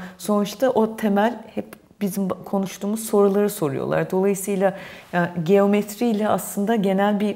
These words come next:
m-, matematiksel bakışı getiriyor. Aynı zamanda hani her şeyi sorgulayarak felsefeyi oraya sokuyor. Dolayısıyla bu Hiparkus da bir taraftan o yıldızları gözlemliyor, o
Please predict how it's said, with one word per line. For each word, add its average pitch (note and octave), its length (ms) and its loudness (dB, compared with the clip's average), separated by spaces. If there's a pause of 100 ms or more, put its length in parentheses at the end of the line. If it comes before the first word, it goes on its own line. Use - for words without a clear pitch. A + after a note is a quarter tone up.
m-, F3+ 180 0 (400)
matematiksel G3 920 4
bakışı G3+ 420 0 (140)
getiriyor. E3+ 560 -2 (480)
Aynı G#3+ 280 2
zamanda G3+ 400 -2
hani G3 240 -2 (240)
her G#3 240 2
şeyi G#3+ 240 0
sorgulayarak F#3+ 840 2
felsefeyi F#3+ 680 2
oraya D3 300 0
sokuyor. E3 500 -4 (640)
Dolayısıyla G#3 540 4
bu G#3+ 140 2 (140)
Hiparkus G#3 680 0
da F#3+ 240 2 (440)
bir G3 180 0
taraftan G3+ 540 2
o G3+ 100 0
yıldızları F#3 600 2
gözlemliyor, F#3 800 4
o F3 160 0